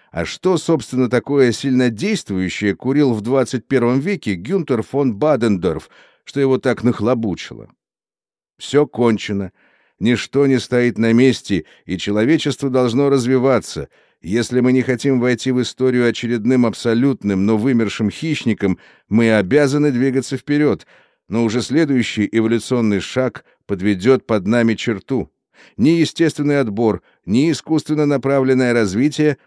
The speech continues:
не оставят для человечества места на Земле, потому что следующий же, пусть и произошедший от человека вид существ,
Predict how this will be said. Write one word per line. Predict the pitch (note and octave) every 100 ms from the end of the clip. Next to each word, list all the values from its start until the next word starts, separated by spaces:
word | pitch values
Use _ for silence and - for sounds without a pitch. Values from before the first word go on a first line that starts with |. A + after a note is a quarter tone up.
| _
не | A2
оставят | D3 C3+ - F3 D3 A#2+
для | B2
человечества | A2 A#2+ A#2 C3+ C3+ B2+ C3+
места | C3+ D#3 C3+ A#2+
на | G#2
Земле, | F2+ F#2+ F2 D#2 - _ _
потому | A2 A#2+ A#2+
что | B2+ B2+
следующий | A#2+ B2+ E3+ C#3+ A#2+ - G2
же, | D#2 D#2+ - _ -
пусть | D#3+ -
и |
произошедший | D3+ D3+ D3 C#3 C3+ D#3+ D3 - C3
от | A2
человека | - B2 C3 C#3+ A#2+ G2
вид | G#2 A#2+
существ, | - G2 - D#3 C#3+ -